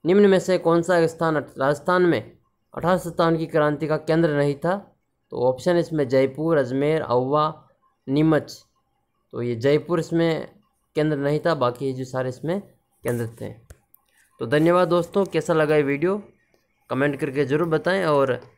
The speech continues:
आपसे ये प्रश्न है कि अठारह सौ सत्तावन की क्रांति के समय राजस्थान का एजीजी कौन था?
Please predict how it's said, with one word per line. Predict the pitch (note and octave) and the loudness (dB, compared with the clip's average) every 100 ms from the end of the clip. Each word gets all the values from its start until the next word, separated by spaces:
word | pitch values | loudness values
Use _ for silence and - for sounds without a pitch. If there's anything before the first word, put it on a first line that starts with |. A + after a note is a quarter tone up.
| _ _ _ _ - | _ _ _ _ -4
आपसे | B2+ - F#3+ | -4 -2 0
ये | F#3 | 0
प्रश्न | F3+ F#3+ F#3 E3+ | 0 -4 -2 -2
है | D3 | -2
कि | C3+ - G3 G3 - - _ _ _ | -4 -10 -10 -10 -16 -20 _ _ _
अठारह | - - F3 | -8 -2 -2
सौ | F3 F#3+ | -2 -6
सत्तावन | D3+ - E3 E3 | -6 -2 0 0
की | D#3 | -4
क्रांति | D3 C#3+ C#3 C#3 E3 D#3 - - _ _ _ _ _ - | -4 -2 -2 -2 -4 -4 -8 -18 _ _ _ _ _ -8
के | C3 | -6
समय | C3 D#3+ D#3+ G#2+ - _ _ _ - | 0 2 2 0 -8 _ _ _ -4
राजस्थान | C3 F3+ F3 E3 D#3+ | 0 0 0 0 0
का | E3+ | -2
एजीजी | - D3+ D#3 F#3 F3 | -2 -4 -2 -2 -2
कौन | E3 D3 C3+ | 0 0 0
था? | D3 F3 - | -6 -8 -12